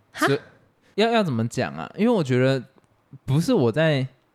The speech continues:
Speaker 2: 讲干，但我觉得这个游戏反应速度算是要蛮快的。
Speaker 1: 嗯。
Speaker 2: 就是你要先预判对方的预判。其实很多玩到后面，这个游戏一开始会让你觉得说你拿到什么牌是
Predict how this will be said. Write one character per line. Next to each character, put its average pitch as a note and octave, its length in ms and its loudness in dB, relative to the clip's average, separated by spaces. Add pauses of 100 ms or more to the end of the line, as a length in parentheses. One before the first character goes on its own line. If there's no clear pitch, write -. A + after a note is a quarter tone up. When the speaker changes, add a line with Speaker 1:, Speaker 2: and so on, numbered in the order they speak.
(340)
Speaker 2:
讲 G#2 280 -6
干， C3+ 240 -4
但 F#3+ 120 0
我 C3 120 2
觉 A#2 160 -2
得 B2 120 2
这 G#3+ 160 -4
个 E3+ 100 -4
游 A2+ 200 0
戏 C#3 160 -4
反 - 240 -10
应 C3+ 180 -4
速 B2+ 240 -8
度 A#2 160 -8
算 A#2 300 -8
是 A#2 120 -10
要 A2 120 -4
蛮 G2 260 -8
快 G2 380 -6
的。 - 60 -16 (300)
Speaker 1:
嗯。 A#3 420 -8 (560)
Speaker 2:
就 C#3 120 0
是 C#3 140 -2
你 A#2 140 -2
要 C3 160 0
先 D3+ 280 -2 (280)
预 F#3+ 200 2
判 C3 440 -4
对 C#3+ 160 2
方 A#2+ 240 -2
的 A2+ 160 -2
预 B2 160 0
判。 - 280 -6 (580)
其 F#3+ 140 -2
实 A#3+ 240 0 (400)
很 D#3+ 220 2
多 G#3 360 4 (200)
玩 C3+ 260 -2
到 F3+ 140 2
后 F3+ 120 2
面， E3 300 0 (460)
这 B3 160 0
个 D3+ 240 2
游 C3 160 0
戏 F#3+ 120 -6
一 F#3 40 0
开 F3 160 2
始 C3+ 80 2
会 C3+ 80 2
让 C#3+ 180 0
你 A2+ 40 -4
觉 A2+ 100 -2
得 G#2+ 60 0
说 B2 120 -6
你 B2+ 160 0
拿 A#2+ 180 -2
到 E3+ 140 0
什 C3+ 100 -2
么 G#2+ 80 -2
牌 G#2 320 -6
是 B2+ 380 -4